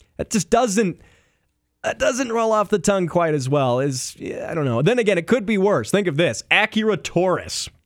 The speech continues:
Nope. Acura Probe. <laughs> Nope. Uh, maybe Acura Mustang? No, that still, still doesn't work. Um, as a side note, I, I looked this up. Integra, uh, comes from Latin, by the way. It has nothing to do with Japanese, but it comes from Latin,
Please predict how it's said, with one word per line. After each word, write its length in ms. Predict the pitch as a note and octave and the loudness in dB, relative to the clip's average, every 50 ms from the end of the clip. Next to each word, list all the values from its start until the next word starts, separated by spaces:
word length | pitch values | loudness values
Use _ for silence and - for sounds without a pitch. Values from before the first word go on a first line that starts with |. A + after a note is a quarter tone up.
| - | -4
Nope. 440 | G#2+ G#2+ A2+ C3 C#3+ D3 E3 D#3 - - _ - | -2 0 2 2 4 2 2 0 -4 -8 _ -2
Acura 400 | - D3+ D3+ - C#3+ C3+ B2+ B2+ | 0 0 0 0 -2 -2 -2 -2
Probe. 540 | B2 - F3+ F#3+ G3 G3+ G#3 G#3 G3+ E3 - - B2+ - | -2 -2 -2 0 2 2 2 0 -2 -4 -6 -8 -4 0
<laughs> 180 | - F#3 - - | 0 0 0 0
Nope. 360 | A#3 A3+ A3+ A#3 A#3 - - - - - - - - - _ - | 0 0 2 0 0 -2 -4 -10 -18 -18 -20 -20 -20 -18 _ -4
Uh, 200 | - D#3+ D#3+ - | -2 -2 0 0
maybe 220 | - E3+ F#3+ F#3 F3+ | 0 0 0 2 2
Acura 400 | D#3+ E3+ F3 - D#3+ D#3+ - B2+ | 0 0 0 -2 -4 -4 -2 -2
Mustang? 880 | A#2+ A#2+ C#3 D3+ - - - - G#3 G#3+ A3+ A#3+ A#3+ B3 A#3+ A3 G3+ _ _ _ _ _ _ _ _ _ _ _ _ | -2 -2 -2 -4 -6 -8 -6 -4 -2 -2 -2 -4 -6 -8 -10 -12 -14 _ _ _ _ _ _ _ _ _ _ _ _
No, 200 | - C3 G#2+ - - _ _ | -2 -2 -2 -2 -6 _ _
that 160 | - G#2 G2 - | -6 -4 -4 -2
still, 320 | - - C3+ A2 F2 - - - - - _ _ | 0 0 0 0 -2 -4 -10 -20 -20 -20 _ _
still 240 | - - - F3+ D#3+ | -6 0 0 0 2
doesn't 400 | B2+ C3 A#2+ G2+ G#2+ E2+ - - | 2 0 0 0 -2 -4 -4 -4
work. 240 | G#2 F#2+ F2 E2+ - - | -4 -4 -4 -4 -4 -2
Um, 180 | B2+ A#2+ A#2 - | -2 -2 0 0
as 100 | F3+ D#3+ | 0 0
a 80 | E3+ | 0
side 280 | D#3 - G#3+ G#3+ G#3+ F3+ | 2 2 2 2 2 2
note, 120 | E3 D3 | 0 2
I, 120 | C#3+ D3 C#3+ D3 | 2 0 0 0
I 100 | F#3+ E3+ | 0 0
looked 240 | E3+ G3+ D#3+ - | 0 0 -2 0
this 200 | - D#3 C#3+ - | 0 0 0 2
up. 160 | - A#2+ G#2+ - | 0 -2 0 0
Integra, 720 | D#3+ D3 C#3+ - - F3+ G#3+ A#3 G3 F3+ E3+ D3 B2 - - - - - - | 0 0 0 2 0 0 0 0 0 0 0 0 0 -2 -6 -14 -20 -10 -4
uh, 160 | - A#2+ A#2+ | -2 0 0
comes 280 | A#2+ - - E3 F3 - | 0 0 -2 -2 -2 0
from 160 | - D3+ A#2+ | 0 0 0
Latin, 500 | A2 G#2 G#2+ B2 C#3 D3+ - - A#2 G#2+ | 0 0 0 0 0 0 0 2 2 2
by 220 | F#2 G2 F2 F#2 F2+ | 2 0 0 0 -2
the 80 | F#2+ | -2
way. 180 | F2+ F#2 F2 F#2 | -4 -4 -4 -4
It 180 | A2 - - - - - - D3 | -4 -6 -10 -18 -18 -16 -8 -2
has 180 | - A#2 G2+ | -2 0 2
nothing 240 | G#2 A2+ G#2 - G2+ F#2 | 2 0 2 2 0 0
to 60 | F#2+ | 2
do 80 | F2 | 0
with 120 | F#2 F2+ - | -2 -2 -2
Japanese, 480 | - G#2 F#2 F2+ - F#2 F2+ F2+ F2+ | -2 -2 -2 -2 -2 -2 -2 -4 -4
but 120 | - - G#2+ | -2 -2 -2
it 60 | G#2+ | 0
comes 240 | - D3+ E3 E3+ - | 0 0 0 0 0
from 140 | - C#3 A2+ | 0 0 0
Latin, 440 | A2+ A#2+ B2 B2+ - B2+ B2+ B2 | 2 2 0 0 0 0 0 0